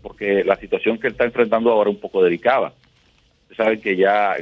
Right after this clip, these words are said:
ya el Ministerio Público va a formalizar, ya está for-, es ahorita a las nueve de la mañana,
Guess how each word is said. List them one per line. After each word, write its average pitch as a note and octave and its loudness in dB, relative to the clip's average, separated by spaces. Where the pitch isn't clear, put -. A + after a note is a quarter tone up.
ya F#2 -2
el F#2+ 0
Ministerio G#2 -2
Público G2+ -2
va G2 4
a - -4
formalizar, F#2+ -2
ya G#2 2
está G#2 -4
for-, G2+ -6
es B2+ 4
ahorita D#3+ 0
a - 2
las D3 0
nueve D3+ 2
de - -2
la D3 2
mañana, C#3+ -2